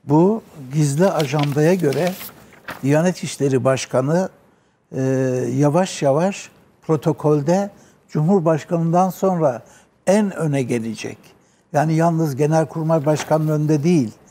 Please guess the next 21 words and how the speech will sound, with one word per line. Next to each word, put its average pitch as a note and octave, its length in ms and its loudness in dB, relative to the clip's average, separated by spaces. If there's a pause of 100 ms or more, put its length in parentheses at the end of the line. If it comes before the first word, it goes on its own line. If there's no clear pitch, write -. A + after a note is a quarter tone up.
(400)
Anayasa E3+ 420 2
Mahkemesi'nin C3 1000 -2
de C3 200 0
başkanlığında, C3+ 840 -2 (380)
Millet F3 400 2
Meclisi B2+ 420 -2
Başkanlığı'nın D#3+ 580 0
da F3+ 140 0
önünde D#3 380 4
yer F3+ 200 6
alacak. C3+ 420 -2 (580)
Giderek F3+ 360 4
oraya D#3+ 260 2
getirmek C#3 460 -2
istiyorlar. A2 500 -6 (480)
Niye A3 320 4
Taliban'la D3+ 640 0
görüşümüz C3 720 -2 (440)
aynı C#3 380 0
diyebiliyor B2+ 500 0
insanlar? C3+ 680 -2